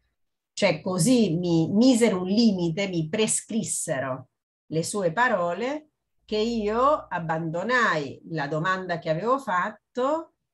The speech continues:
e mi ritrassi a chiederle umilmente chi era stata quell'anima, chi fu. E qui allora, al verso centosei, quest'anima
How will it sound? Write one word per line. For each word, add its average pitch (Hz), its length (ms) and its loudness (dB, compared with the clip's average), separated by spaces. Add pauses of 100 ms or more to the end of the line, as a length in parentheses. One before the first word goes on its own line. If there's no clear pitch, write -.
(140)
e 208 160 0
mi 180 140 -10
ritrassi 214 1000 -2
a 170 280 0
chiederle 165 1080 -2
umilmente 175 1200 -4
chi 202 260 -4
era 160 280 0
stata 120 720 -6
quell'anima, 127 1000 -4 (360)
chi 170 160 -8
fu. 131 360 -6 (1300)
E 294 160 2
qui 240 220 4
allora, 233 460 4
al 208 100 2
verso 196 300 0
centosei, 240 760 -2
quest'anima 165 1000 0